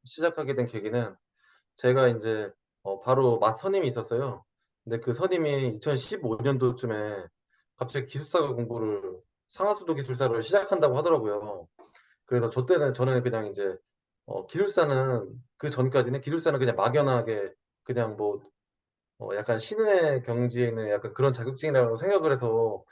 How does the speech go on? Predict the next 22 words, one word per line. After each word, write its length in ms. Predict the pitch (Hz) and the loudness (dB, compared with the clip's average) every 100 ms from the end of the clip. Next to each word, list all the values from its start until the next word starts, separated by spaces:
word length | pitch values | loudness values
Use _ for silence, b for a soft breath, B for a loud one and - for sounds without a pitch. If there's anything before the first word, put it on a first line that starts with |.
| b b b - | b b b -8
'아이, 280 | 82 185 | -4 -4
저거 260 | 156 143 156 | -2 0 0
뭐 220 | 139 139 | 2 2
해도 160 | 165 202 | 2 -4
되겠어?' 580 | 127 123 135 139 165 - - | 0 0 0 0 0 -4 -10
약간 200 | - 123 | -2 2
이런 160 | 135 151 | 6 6
생각을 320 | 156 139 143 | 4 2 2
했는데, 480 | 170 151 139 117 - _ _ _ - | 0 0 0 0 -4 _ _ _ -16
어, 100 | 120 | -10
그분이 280 | 156 190 185 | 0 4 4
되더라고요. 520 | 135 160 131 113 - _ | 6 6 4 2 -6 _
저랑 200 | 123 120 | 0 0
가까이 260 | 120 147 139 | 2 2 2
있는 140 | 131 | 2
사람이 200 | 127 127 | 0 -2
되더라고요. 540 | 120 101 110 92 90 85 _ b b b | -2 -2 -2 -2 -8 -14 _ b b b
그래서 220 | - 127 156 | -6 -2 4
'어, 260 | 185 185 131 | 4 4 2
이거 200 | 127 120 | 2 2
열심히 300 | 123 151 160 | 0 0 0
하면 500 | 139 131 147 143 | 2 0 0 -4